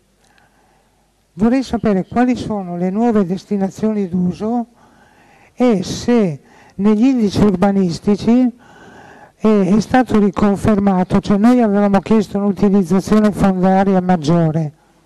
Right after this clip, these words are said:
dico subito lo zero cinquanta. Vorrei sapere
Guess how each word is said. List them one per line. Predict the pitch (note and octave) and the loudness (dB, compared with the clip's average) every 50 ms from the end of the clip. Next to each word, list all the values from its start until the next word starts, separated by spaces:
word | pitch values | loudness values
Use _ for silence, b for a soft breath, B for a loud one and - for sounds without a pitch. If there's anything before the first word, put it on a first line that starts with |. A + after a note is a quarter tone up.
| b b | b b
dico | - F3 G#3+ G3+ - G#3+ | -6 -2 -2 -2 0 0
subito | G3 - - G#3+ G#3 G3 G#3+ E3+ G3+ G3 | -2 0 0 -2 0 -2 -4 -6 -6 -12
lo | F#3+ F#3+ F3 C#3 | -12 -12 -12 -10
zero | F3 G3+ G3 F#3 | -10 -8 -8 -8
cinquanta. | F3 - - F#3 D#3 - F3 E3 E3 D#3 C#3+ - F3 D#3+ - b b b b b b b b b b | -10 -12 -14 -14 -10 -8 -8 -8 -8 -10 -12 -12 -12 -12 -12 b b b b b b b b b b
Vorrei | - G3+ A3 B3 A#3+ | -2 0 0 0 0
sapere | - - G#3+ G#3 - A3 G#3 G3+ G3+ F#3 G#3+ A3+ A#3+ A3 | 0 0 -2 0 0 2 2 2 2 2 2 2 0 -2